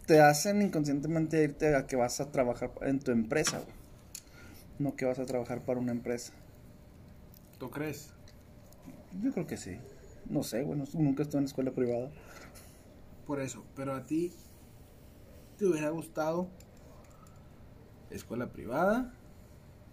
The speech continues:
Speaker 2: o pública?
Speaker 1: Ahorita yo creo que depende del grado, güey. Porque si lo haces a nivel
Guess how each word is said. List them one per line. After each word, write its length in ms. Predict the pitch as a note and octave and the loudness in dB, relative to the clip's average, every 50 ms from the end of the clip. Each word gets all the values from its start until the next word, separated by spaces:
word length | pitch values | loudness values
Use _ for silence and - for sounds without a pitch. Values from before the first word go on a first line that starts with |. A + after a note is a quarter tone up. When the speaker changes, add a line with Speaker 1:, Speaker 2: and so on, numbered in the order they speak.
| - - | -20 -20
Speaker 2:
o 60 | - - - | -20 -16 -8
pública? 480 | - C#3+ C#3 B2+ A2+ - - G#2 F#2+ F#2 - - - - - - - - - - - - - - - - - - - - - - - - - - | -6 -4 -4 -4 -6 -8 -12 -14 -16 -16 -18 -20 -20 -20 -20 -20 -20 -20 -20 -20 -20 -20 -20 -20 -20 -20 -20 -20 -20 -20 -20 -20 -20 -18 -10 -4
Speaker 1:
Ahorita 300 | A#2+ A#2 A#2+ A#2+ - D3+ | 0 0 0 0 2 2
yo 160 | D#3 D#3+ D#3 | 2 2 2
creo 200 | D3+ D#3 D3+ D3+ - | 0 -4 -4 -2 0
que 340 | E3 E3 E3 D#3 D#3+ - - - | 2 2 2 2 0 -4 -6 -6
depende 400 | - - - E3+ F#3 G3+ A3 G3 | -6 -2 -2 -4 0 2 2 2
del 80 | E3+ | 2
grado, 340 | D3+ C#3+ C3+ D3+ D#3 D3+ C3 | 2 2 2 4 2 2 2
güey. 200 | A2+ G#2+ F#2+ E2+ E2 - - - - - - - - - - - - - - - - - - - C#3 C3+ | 0 -2 -4 -6 -8 -10 -14 -18 -20 -20 -20 -20 -20 -20 -20 -20 -20 -20 -20 -16 -14 -14 -12 -10 -4 -4
Porque 240 | C3 B2+ - C#3 | -4 -2 -2 -6
si 140 | C3 - C3+ | -6 -2 0
lo 160 | C3 B2+ C3 C3 | 2 4 4 4
haces 300 | C3+ C3+ - F3+ - G3 | 2 2 -2 -4 -4 0
a 20 | |
nivel 500 | F3+ D#3 C#3 B2+ B2+ B2+ C#3 C#3+ C#3 C#3 | 0 2 2 2 2 2 0 0 -2 -4